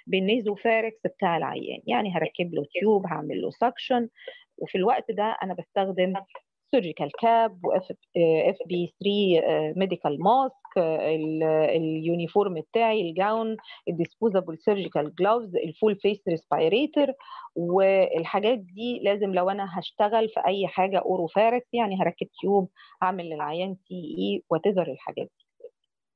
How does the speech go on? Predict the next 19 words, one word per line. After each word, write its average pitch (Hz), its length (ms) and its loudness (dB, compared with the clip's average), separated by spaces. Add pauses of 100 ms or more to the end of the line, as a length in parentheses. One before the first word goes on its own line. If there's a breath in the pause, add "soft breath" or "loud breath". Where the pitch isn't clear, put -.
(960 loud breath)
دي 196 180 2
أمثلة 254 440 0
صغيرة 196 500 0
للميديكال 190 760 -2
ماسكس 196 460 0
اللي 170 160 2
إحنا 190 240 -2
بنستخدمها، 175 880 0
ال - 140 -4
إف 220 160 0
إف 180 200 -2
بي 175 260 -4
تو 294 280 2 (420 loud breath)
وال-، 170 300 0
سوري، 214 280 2
ال - 60 -6
إف - 180 -4
إف 180 180 -10
بي 185 240 -12